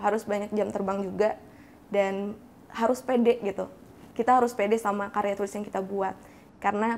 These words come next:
ketika kita menyusun karya tulis ilmiah itu nggak waktu sehari dua hari atau seminggu gitu. Itu perlu waktu berminggu-minggu atau mungkin berbulan-bulan gitu. Dan sayang banget kalau ternyata kita udah maksimal di penyusunan, tapi ketika presentasi kita nggak maksimal, itu sayang banget gitu.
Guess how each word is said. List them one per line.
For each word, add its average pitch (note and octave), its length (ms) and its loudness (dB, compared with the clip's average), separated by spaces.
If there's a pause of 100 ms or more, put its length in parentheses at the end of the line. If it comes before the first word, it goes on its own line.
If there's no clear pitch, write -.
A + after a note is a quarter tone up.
(140)
ketika G#3 320 -4
kita G3+ 160 -6
menyusun G3+ 400 -2
karya G3 240 -2
tulis G3+ 160 -4
ilmiah G3+ 240 -4
itu G3 240 -4
nggak A#3+ 560 -2
waktu G3+ 400 0
sehari F#3 400 -2
dua F#3 160 -2
hari A3 480 2
atau G3 160 -4
seminggu G#3 640 0
gitu. F#3+ 320 -8
Itu C#4 400 -2 (320)
perlu G#3+ 160 6
waktu G#3+ 160 4
berminggu-minggu G#3+ 640 2
atau A#3+ 160 -4
mungkin G#3+ 240 -4
berbulan-bulan G3 800 -2
gitu. - 320 -6 (320)
Dan G#3 240 0
sayang G3 320 0
banget G#3 240 2 (160)
kalau G#3 240 4
ternyata G#3+ 480 2 (240)
kita D4+ 160 2
udah C4 180 6
maksimal A#3 540 2
di - 20 -4
penyusunan, G#3+ 640 -4 (160)
tapi A#3 160 -4
ketika A3+ 320 -6
presentasi G#3 480 -4
kita G#3+ 160 -2
nggak G3+ 160 -2
maksimal, G#3 340 -4
itu A3 160 -6
sayang G3+ 300 -8
banget G3 320 -6
gitu. - 160 -18